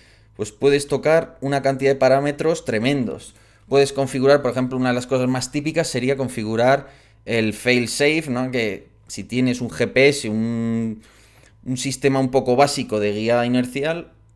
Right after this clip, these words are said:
lo que te permite es, vale, se corta la... Se corta el enlace porque hay guerra electrónica, vale.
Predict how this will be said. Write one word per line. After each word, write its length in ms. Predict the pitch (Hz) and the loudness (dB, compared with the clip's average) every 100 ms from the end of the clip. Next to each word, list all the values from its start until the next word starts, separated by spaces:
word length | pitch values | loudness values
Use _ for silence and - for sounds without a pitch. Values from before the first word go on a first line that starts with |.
| - | -12
lo 200 | 117 110 | -8 -6
que 80 | 113 | -6
te 100 | 107 | -4
permite 480 | 117 120 135 135 | -2 0 0 0
es, 120 | 113 117 | 0 2
vale, 260 | 131 107 | 2 2
se 300 | - 123 - - _ _ _ | -4 -6 -6 -18 _ _ _
corta 500 | - 180 175 175 165 | 2 4 4 4 6
la... 640 | 165 160 156 156 156 151 147 - _ _ _ _ _ _ - - - | 6 6 6 4 2 -2 -8 -18 _ _ _ _ _ _ -14 -14 -12
Se 200 | - 135 | -6 2
corta 280 | 165 165 165 | 2 4 0
el 80 | |
enlace 400 | 156 160 185 151 | 0 -2 -2 -2
porque 240 | 127 131 139 | -2 0 0
hay 40 | |
guerra 180 | 139 135 | 0 0
electrónica, 500 | 135 139 170 123 101 | 0 -2 -4 -4 -2
vale. 340 | 110 120 80 | 2 2 0